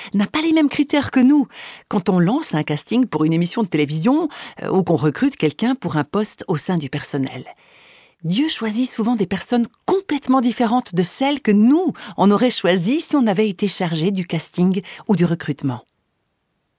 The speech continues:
Je pense, par exemple, à Samuel dans l'Ancien Testament, quelqu'un qui a été envoyé par Dieu pour nommer un roi pour Israël et lui donner l'onction. Samuel, c'était un prophète, c'était un homme qui aimait Dieu et il avait une certaine idée du parfait candidat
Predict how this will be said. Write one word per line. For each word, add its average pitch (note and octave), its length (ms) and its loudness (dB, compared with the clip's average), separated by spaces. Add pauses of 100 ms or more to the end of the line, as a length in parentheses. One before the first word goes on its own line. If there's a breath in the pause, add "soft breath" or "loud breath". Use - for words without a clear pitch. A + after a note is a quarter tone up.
(340)
Je F#3 100 2
pense, C#4+ 440 -2 (140)
par G3+ 120 -2
exemple, G3 400 0
à D#3 140 0
Samuel F#3 540 2
dans F3+ 100 2
l'Ancien F3 300 0
Testament, F3+ 640 0 (120)
quelqu'un B3+ 320 -2
qui D4 140 -4
a C3 60 2
été D#3 160 -2
envoyé G#3 400 2
par F#3 200 0
Dieu G3+ 280 2
pour D#3 340 -2 (160 loud breath)
nommer G#3+ 560 4
un D#3 140 0
roi F3 320 0
pour C4 180 -4
Israël A#3+ 540 -2 (180 loud breath)
et E3 120 0
lui F#3 120 2
donner F#3+ 220 2
l'onction. F#3 500 -2 (300 loud breath)
Samuel, F#3+ 400 0
c'était D3 340 -4
un C3+ 60 -2
prophète, D4 520 -4
c'était - 400 -4
un D3 120 0
homme F#3 160 2
qui - 340 0
aimait C4+ 300 4
Dieu G#3+ 340 0 (580 loud breath)
et A3+ 60 0
il B3+ 160 2
avait C#4 320 2
une C4 260 2
certaine D4+ 560 0
idée C4+ 380 2
du F3 240 0
parfait G#3+ 400 -4
candidat E3+ 500 0